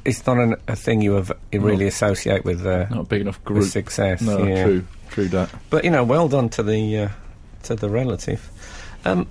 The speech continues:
Speaker 1: should we get back to breakfast? I'm slightly fascinated by this. I'll tell you for why, 'cause I have
Speaker 2: <clears throat>
Speaker 1: recently,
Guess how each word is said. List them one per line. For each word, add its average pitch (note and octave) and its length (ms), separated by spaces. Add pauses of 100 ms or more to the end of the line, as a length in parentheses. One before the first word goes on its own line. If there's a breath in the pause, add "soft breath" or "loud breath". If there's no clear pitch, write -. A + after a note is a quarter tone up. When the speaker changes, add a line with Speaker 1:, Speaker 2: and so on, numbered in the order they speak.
(120)
Speaker 1:
should A4 180
we D#4 40
get - 140
back - 160
to F#3+ 100
breakfast? C3 640
I'm C#3+ 140
slightly - 300
fascinated - 680
by F2+ 180
this. - 200
I'll D3 80
tell G#3+ 180
you B3 120
for - 160
why, A2 380
'cause - 280
I D#3 180
have B2 240
Speaker 2:
<clears throat> - 20
Speaker 1:
recently, A#2 800